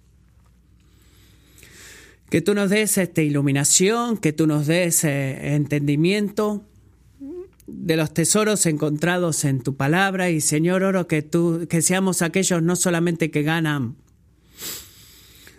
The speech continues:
un conocimiento más profundo de lo que hay en tu palabra, sino que nos vayamos con el conocimiento que transforma nuestros corazones y que mañana a la mañana seamos diferentes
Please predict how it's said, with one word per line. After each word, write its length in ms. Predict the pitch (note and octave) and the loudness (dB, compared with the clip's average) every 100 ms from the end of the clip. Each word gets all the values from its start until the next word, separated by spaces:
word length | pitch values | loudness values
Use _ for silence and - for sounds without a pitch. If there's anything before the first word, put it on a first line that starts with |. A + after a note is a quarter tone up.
| - - | -20 -4
un 160 | F3 | -2
conocimiento 640 | E3+ F3+ E3+ F3+ F#3+ F#3+ F3+ | 0 0 2 2 2 2 0
más 160 | E3+ | 0
profundo 380 | E3 D#3 F3+ F#3+ | 0 0 0 2
de 60 | F#3 | 2
lo 120 | D#3 | 0
que 80 | D#3+ | 0
hay 100 | F3 | 0
en 80 | D#3+ | 0
tu 120 | D#3 | -2
palabra, 400 | D#3+ F#3+ G#3 F3+ | 0 0 0 0
sino 300 | D#3+ D#3 D#3+ | 2 0 0
que 400 | D#3+ D#3 D3 C#3+ | 0 0 0 -2
nos 240 | D3 D3+ | 0 0
vayamos 460 | D#3 D#3+ F#3 G3 F3+ | 2 2 2 2 0
con 180 | - D#3 | 0 0
el 100 | D3+ | 0
conocimiento 800 | D#3 D#3 E3 D#3+ F#3 F3 E3 D#3 | 0 0 2 2 2 0 -2 -2
que 180 | D3+ D3+ | -2 0
transforma 480 | D3+ D3 F3 F3 E3 | -2 0 0 2 2
nuestros 280 | D#3 D#3+ | 0 -2
corazones 640 | D3 D#3 D3+ F#3+ G3+ G3 - | 0 0 0 0 2 0 0
y 60 | |
que 100 | D3+ | 0
mañana 280 | D3 D3 E3+ | 0 2 2
a 20 | |
la 60 | D#3+ | 0
mañana 340 | D#3 F3 F3+ | 0 0 0
seamos 380 | E3+ E3 E3 D#3 | 0 0 0 0
diferentes 760 | D3 D3 D3+ F3 D#3+ C#3+ C#3 | 0 0 0 2 0 0 -2